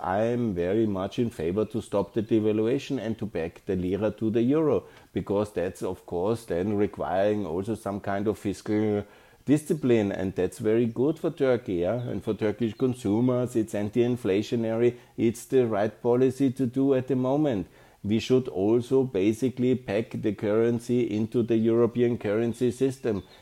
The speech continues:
and then obviously take more responsibility financially also for Turkey, subsidize Turkey infrastructure programs,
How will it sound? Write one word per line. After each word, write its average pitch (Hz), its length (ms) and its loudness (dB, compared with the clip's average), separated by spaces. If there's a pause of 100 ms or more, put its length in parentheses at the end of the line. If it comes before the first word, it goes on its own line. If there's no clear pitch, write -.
and 107 280 -2
then 110 300 0
obviously 117 520 0
take 117 260 0
more 113 200 2
responsibility 110 1000 0
financially 104 640 -2
also 104 360 -2
for 113 160 -4
Turkey, 117 400 -2
subsidize 107 640 -2
Turkey 110 420 -2
infrastructure 113 640 -2
programs, 117 580 -2